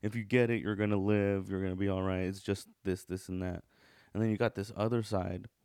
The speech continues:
and both sides have, like, smart people on, on each side, you know, and they're playing this big-ass tug of war, and we're stuck in the middle, and this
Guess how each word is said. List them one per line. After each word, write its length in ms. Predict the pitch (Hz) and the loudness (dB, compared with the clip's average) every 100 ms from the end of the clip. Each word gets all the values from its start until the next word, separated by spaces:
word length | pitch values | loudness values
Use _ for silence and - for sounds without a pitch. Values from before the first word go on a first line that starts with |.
| _ - | _ -2
and 140 | 107 | 2
both 220 | 120 170 | 4 4
sides 260 | 175 165 139 | 2 -2 0
have, 180 | 135 - | -2 0
like, 180 | 104 - | -2 -2
smart 300 | 101 104 - | -2 -2 -2
people 300 | 104 - 90 | -6 -4 -6
on, 200 | - - | -8 -4
on 180 | 98 98 | -2 0
each 140 | 98 | -2
side, 340 | - 104 95 92 | -2 -2 -2 -2
you 60 | |
know, 240 | 92 95 104 | -4 -4 -2
and 100 | 98 | -2
they're 120 | 95 | -4
playing 300 | - 117 120 | -2 -2 0
this 120 | 107 | 0
big-ass 440 | 107 107 110 101 - | 0 0 0 -4 -2
tug 220 | 113 98 | -2 -2
of 120 | 95 | -2
war, 180 | 101 95 | -2 -2
and 100 | 95 | -2
we're 120 | 104 | -2
stuck 240 | - 107 | 0 -2
in 60 | 98 | 0
the 40 | |
middle, 240 | 98 95 98 | -2 -2 -2
and 80 | |
this 140 | 95 | -4